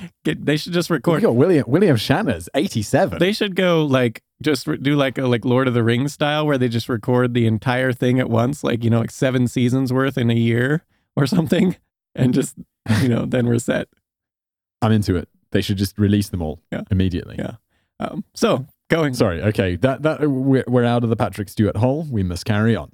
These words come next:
Speaker 1: Yeah. So December nineteenth, eighteen forty-three, Charles Dickens publishes A Christmas Carol just under the wire for Christmas. Uh, they pub-, they get, one of the problems, the delay here, I mean, it might have been out a little sooner, is they kind of threw away the,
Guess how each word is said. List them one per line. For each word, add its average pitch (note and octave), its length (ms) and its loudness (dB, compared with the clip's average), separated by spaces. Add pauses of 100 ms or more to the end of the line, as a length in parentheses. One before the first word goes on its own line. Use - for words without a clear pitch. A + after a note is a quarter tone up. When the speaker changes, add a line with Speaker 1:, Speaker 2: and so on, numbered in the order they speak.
(120)
Speaker 1:
Yeah. C#3 200 -2
So A#2+ 260 -2
December G3+ 280 0
nineteenth, E3 400 -2
eighteen C3+ 280 -2
forty-three, C3 520 0
Charles B2+ 280 -2
Dickens B2 300 -2
publishes A#2+ 480 -2
A - 100 -8
Christmas C#3+ 320 -2
Carol C#3+ 280 -2
just G#3 440 -4 (100)
under A#2+ 240 2
the A#2 120 2
wire A#2 320 0
for - 140 -8
Christmas. D3 460 -2 (340)
Uh, A#2 140 0
they A#2 140 4
pub-, C#3+ 260 0
they B2+ 80 4
get, B2+ 180 0 (100)
one D3+ 180 2
of F#3 60 2
the D#3 60 0
problems, C3 320 0 (120)
the C3 200 -2
delay B2 520 0
here, C#3+ 520 -2
I A#2 60 0
mean, A#2 220 0
it - 160 -10
might A#2+ 140 0
have A2+ 80 -2
been A2+ 100 0
out A2+ 100 2
a A2+ 60 0
little A2 160 -2
sooner, F#3+ 260 2
is D3 160 -2
they B2+ 160 -2
kind B2+ 240 -2
of A2+ 80 -2
threw B2+ 240 0
away A#2+ 220 2
the, A#2+ 240 0